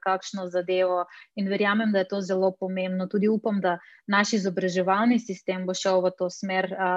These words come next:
da, a, ne učimo na pamet, ampak da predvsem naučimo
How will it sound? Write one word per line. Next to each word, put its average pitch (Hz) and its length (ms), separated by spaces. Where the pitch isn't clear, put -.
da, 185 220
a, 180 340
ne 190 220
učimo 226 420
na 175 140
pamet, 214 440
ampak 185 340
da 180 80
predvsem 185 540
naučimo 208 520